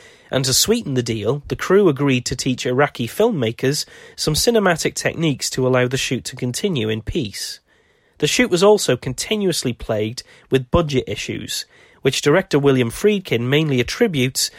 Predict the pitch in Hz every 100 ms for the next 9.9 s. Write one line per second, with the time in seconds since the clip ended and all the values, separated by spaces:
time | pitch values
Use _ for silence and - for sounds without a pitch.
0 | - - - 143 131 170 180 131 117 117
1 | 120 - - 185 127 104 - 117 110 110
2 | - 170 92 - - _ _ _ _ -
3 | - 247 247 120 120 - 147 131 - -
4 | 302 185 131 117 127 131 - 208 - 185
5 | - 160 143 143 131 117 117 - 202 -
6 | 143 117 - - 113 131 - - - 160
7 | 180 - 170 170 - 117 123 131 123 113
8 | 101 113 110 - 170 151 123 120 117 120
9 | 120 110 107 107 - - 185 131 98